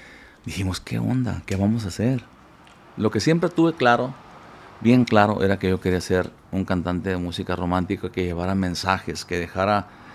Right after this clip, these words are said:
a las generaciones que vienen saliendo nuevas, que son muy buenas, demasiado, no hay grupo que salga bueno, nuevo, perdón, que no sea bueno, ¿verdad?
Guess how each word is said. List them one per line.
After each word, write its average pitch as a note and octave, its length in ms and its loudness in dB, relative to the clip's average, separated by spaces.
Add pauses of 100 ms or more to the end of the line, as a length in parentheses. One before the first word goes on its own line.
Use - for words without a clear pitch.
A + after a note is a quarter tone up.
(220)
a A2 80 0
las F#2+ 180 -2
generaciones G2 640 0
que A#2+ 120 -2
vienen B2 300 0
saliendo G#2 480 0
nuevas, G#2 300 0
que F#2 80 -10
son F#2 240 -2
muy A2+ 260 4
buenas, F#2 480 -6 (500)
demasiado, F#2+ 580 -4 (220)
no G#2 220 -2
hay C#3 120 2
grupo C3+ 320 0
que A2 80 -10
salga A2+ 240 -4
bueno, G#2+ 300 -2 (520)
nuevo, A2+ 300 8
perdón, A#2 300 0 (500)
que F#2 100 0
no F#2+ 120 4
sea A2+ 180 2
bueno, G#2+ 260 6 (720)
¿verdad? G2 240 -2